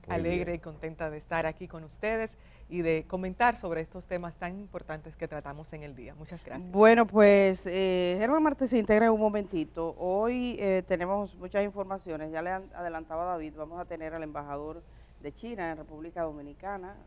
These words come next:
Speaker 3: Con él vamos a hablar. Y hay algo también muy importante que queremos compartir con ustedes, que no se la pierdan, que es, eh, la primera entrevista que concede el equipo de abogados integrado por el Poder Ejecutivo el año pasado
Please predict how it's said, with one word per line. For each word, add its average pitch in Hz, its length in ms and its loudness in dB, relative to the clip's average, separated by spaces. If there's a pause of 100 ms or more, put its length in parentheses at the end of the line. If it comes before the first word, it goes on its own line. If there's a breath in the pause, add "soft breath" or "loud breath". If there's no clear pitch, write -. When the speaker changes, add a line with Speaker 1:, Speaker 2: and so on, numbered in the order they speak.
Speaker 3:
Con 143 160 -16
él 156 100 -12
vamos 180 260 -10
a - 20 -4
hablar. 156 380 -4
Y 196 100 -12
hay 202 140 -2
algo 233 260 -8
también 202 420 -10 (640 soft breath)
muy 190 180 -8
importante 196 640 -4
que - 120 -20
queremos 160 340 -10
compartir 170 480 -10
con 170 160 -14
ustedes, 170 300 -10
que 156 120 -16
no 151 80 -14
se 190 120 -12
la 175 100 -4
pierdan, 156 480 -10 (580 soft breath)
que 202 300 0
es, 233 240 -12
eh, 190 280 -2
la 185 240 -2
primera 202 320 -4
entrevista 208 520 -8
que 175 100 -16
concede 175 540 -8
el 180 100 -12
equipo 170 320 -16
de 190 80 -6
abogados 170 460 -4
integrado 156 340 -6
por 175 180 -12
el 156 140 -8
Poder 151 240 -12
Ejecutivo 170 460 -14
el 135 60 -10
año 156 120 -12
pasado 156 540 -6